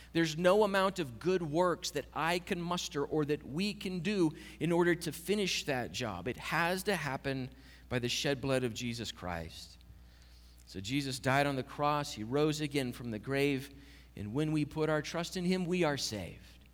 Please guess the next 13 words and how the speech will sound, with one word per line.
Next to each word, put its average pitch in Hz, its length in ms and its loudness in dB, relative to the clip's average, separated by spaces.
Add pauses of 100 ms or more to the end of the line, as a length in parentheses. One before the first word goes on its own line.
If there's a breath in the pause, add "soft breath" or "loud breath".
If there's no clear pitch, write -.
(400)
This - 160 2
is 208 100 0
good 170 240 4
news, 131 480 -2 (320)
guys. 92 280 -6 (480 loud breath)
How 180 100 0
many 214 160 2
of 156 80 -4
you 165 100 2
have 131 100 0
heard 143 160 0
that 113 140 0
before? 78 320 -10